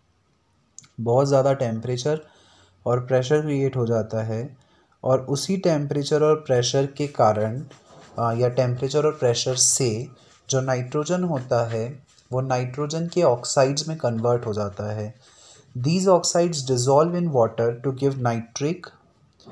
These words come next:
and nitrous acids। और जब ये, अ, ऑक्साइड्स पानी में डिसॉल्व होते हैं, वाटर में डिसॉल्व होते हैं, तो उससे नाइट्रिक और नाइट्रस एसिड्स बनते हैं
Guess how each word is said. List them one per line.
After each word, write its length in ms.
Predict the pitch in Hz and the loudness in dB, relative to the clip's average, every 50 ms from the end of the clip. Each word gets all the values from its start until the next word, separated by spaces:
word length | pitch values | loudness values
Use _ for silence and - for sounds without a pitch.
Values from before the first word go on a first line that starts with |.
| - - - - - - - _ 139 | -20 -20 -20 -20 -20 -20 -12 _ -2
and 260 | 143 160 180 180 165 | -2 0 0 2 2
nitrous 520 | 143 135 123 127 127 - 127 127 - - | 0 0 -2 -4 -2 0 2 2 4 2
acids। 520 | 113 101 101 - - 104 98 98 110 - - - - - - _ _ - _ - | 2 2 2 0 -2 -2 -6 -4 -6 -6 -6 -8 -12 -20 -20 _ _ -16 _ 0
और 220 | 123 131 127 127 123 | 0 2 2 2 2
जब 260 | 135 156 180 185 180 | 4 4 4 4 2
ये, 400 | 185 170 165 143 139 139 165 180 - - _ _ _ _ _ - | 0 0 0 0 0 -2 -4 -8 -14 -20 _ _ _ _ _ -6
अ, 360 | 123 127 123 120 120 120 123 135 | -2 0 0 0 0 -2 0 2
ऑक्साइड्स 680 | 135 135 127 - - - 147 123 120 123 135 - - - - - - - - | 2 0 0 0 0 2 2 4 4 2 0 -2 -4 -4 -6 -12 -20 -2 2
पानी 300 | - 127 120 120 135 151 | 4 4 4 4 0 -2
में 180 | 165 175 175 151 | -2 -2 -2 -2
डिसॉल्व 420 | 131 123 120 131 131 135 160 175 | -2 -2 2 4 4 4 4 4
होते 300 | 170 151 135 127 - 131 | 2 -2 -4 -2 -4 -6
हैं, 280 | 120 120 120 117 117 123 | -4 -4 -4 -6 -6 -4
वाटर 320 | 123 117 110 110 - 123 | -4 -4 -4 -2 -4 -6
में 200 | 123 135 139 131 | -6 -4 -6 -4
डिसॉल्व 400 | 123 120 117 131 127 135 156 160 - | -4 -4 0 2 2 2 2 2 -2
होते 260 | 139 117 - - 113 | -6 -6 -6 -6 -6
हैं, 320 | 110 110 110 110 113 131 139 127 - - - - - - - - - - - | -6 -6 -6 -8 -8 -10 -12 -16 -20 -20 -20 -20 -20 -20 -20 -20 -10 -2 2
तो 120 | 131 131 | 2 2
उससे 300 | 131 131 - - 151 147 | 2 2 0 0 0 0
नाइट्रिक 680 | 143 139 123 113 113 113 - - - 143 170 175 - | 0 0 0 -2 -2 -6 -8 -6 -4 -4 -4 0 0
और 140 | - 143 139 | 0 2 2
नाइट्रस 720 | 127 120 113 113 110 - - 131 143 175 185 - - - - | 0 -2 -2 -4 -6 -4 -2 -2 0 0 -2 -4 -6 -6 -2
एसिड्स 440 | 123 120 120 127 - 165 160 147 139 | -2 0 0 0 -2 -2 -2 -4 -4
बनते 400 | 135 131 117 110 110 110 - 113 | -2 -2 -2 -2 -4 -4 -6 -6
हैं 340 | 110 113 113 113 113 127 | -6 -6 -6 -6 -8 -10